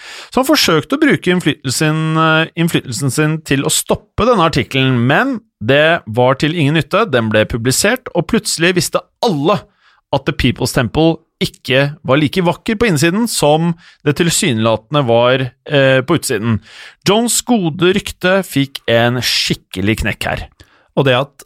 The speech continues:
Speaker 2: alt han hadde bygget opp skulle bli ødelagt, det kunne jo ikke Jim Jones ha noe av. Og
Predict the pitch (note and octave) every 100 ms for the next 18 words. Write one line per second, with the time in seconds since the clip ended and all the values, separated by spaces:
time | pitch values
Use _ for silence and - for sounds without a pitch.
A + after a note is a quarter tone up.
0 | - - C3 D3 E3 - C#3+ C3 C#3 C#3
1 | A#2+ G2 - - - - C3 B2+ E3 D3
2 | A#2+ D#3+ F#3+ - G#2+ A#2+ A#2 - G#2 F#2+
3 | A2+ A2+ G#2+ G2+ G2 G2+ - - G2 G2+
4 | G#2+ G2 G#2+ - D#3 D#3 G#2 _ _ _
5 | _ - B2+ B2+